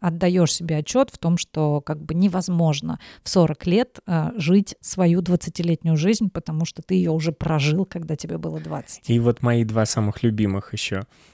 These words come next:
Speaker 2: Значит, нравится слушать другую музыку, внезапно хотите научиться играть на музыкальном инструменте.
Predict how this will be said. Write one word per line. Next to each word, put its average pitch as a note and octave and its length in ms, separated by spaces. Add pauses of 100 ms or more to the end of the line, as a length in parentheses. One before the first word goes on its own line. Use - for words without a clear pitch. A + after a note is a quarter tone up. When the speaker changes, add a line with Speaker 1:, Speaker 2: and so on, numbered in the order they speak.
(140)
Speaker 2:
Значит, G#2+ 300
нравится B2+ 480
слушать A#2+ 560
другую A#2+ 560
музыку, G2+ 760
внезапно B2+ 800
хотите A#2 460
научиться A#2 580
играть A#2+ 420
на A2+ 140
музыкальном G2 640
инструменте. F#2+ 720